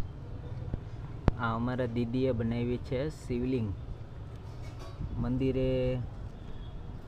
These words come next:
સવારે જઈ ન હગે, તો અહીં ને અહીં શિવલિંગ બનાવી નાખી.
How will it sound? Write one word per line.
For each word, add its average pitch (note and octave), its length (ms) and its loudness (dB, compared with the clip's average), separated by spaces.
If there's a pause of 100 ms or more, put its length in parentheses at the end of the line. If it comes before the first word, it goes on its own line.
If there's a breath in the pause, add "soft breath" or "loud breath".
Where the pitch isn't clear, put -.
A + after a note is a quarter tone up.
સવારે B2 340 4
જઈ A#2+ 240 4
ન C#3 80 2
હગે, A#2+ 360 2
તો - 340 -4
અહીં B2 240 0
ને B2 80 0
અહીં A#2+ 120 0
શિવલિંગ A#2 440 0
બનાવી G#2+ 280 0
નાખી. G2 380 6